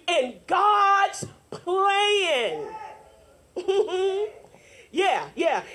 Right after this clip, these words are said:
And, and, and we're here this day and time now where we have to trust and believe God's plan, even though we're in the end times. You know, God put us here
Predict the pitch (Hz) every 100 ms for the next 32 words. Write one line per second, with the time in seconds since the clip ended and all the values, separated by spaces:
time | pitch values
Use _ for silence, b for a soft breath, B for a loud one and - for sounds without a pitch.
0 | B 302 320 370 311 359 349 381 415 -
1 | 427 381 339 233 349 - 285 269 254 220
2 | - 294 226 220 220 214 202 226 285 B
3 | B B B 320 359 440 453 359 - 440
4 | - - 320 294 330 285 202 285 233 -
5 | - 427 381 240 294 349 339 359 311 -
6 | B B B B 294 403 381 294 269 330
7 | 480 440 - 294 214 190 220 330 339 -
8 | - B B B - 320 302 - - 440
9 | 508 - - 466 523 359 247 - - 285
10 | 214 226 330 359